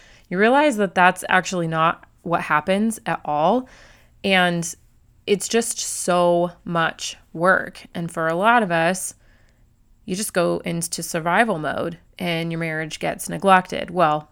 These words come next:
lucky for Blaine, I'm maybe not lucky for Blaine. <laughs> No, he tells me, like, "I'm so grateful for you," because I'm, like, borderline obsessive about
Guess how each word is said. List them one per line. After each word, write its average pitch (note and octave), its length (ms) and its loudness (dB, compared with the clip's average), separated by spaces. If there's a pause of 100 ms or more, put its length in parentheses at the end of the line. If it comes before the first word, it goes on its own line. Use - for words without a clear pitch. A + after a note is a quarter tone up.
(120)
lucky F3 220 -6
for E3+ 160 -12
Blaine, F#3+ 640 0
I'm D#3+ 420 -8 (680)
maybe E3+ 240 -4
not D#3+ 240 -6
lucky D#3+ 220 -12
for D#3+ 140 -14
Blaine. D#3+ 360 -12 (360)
<laughs> F#4+ 40 4 (1300)
No, E3+ 200 2
he F#3+ 120 -6
tells E3+ 320 -2
me, D#3+ 120 -8
like, D#3+ 260 -4
"I'm E3+ 100 -6
so F3 240 -2
grateful E3+ 440 -6
for B3+ 100 -4
you," B3+ 340 2 (460)
because G#3 380 4 (200)
I'm, G3+ 400 2
like, F#3+ 280 -2
borderline F#3+ 720 2
obsessive E3+ 760 0 (140)
about E3 640 0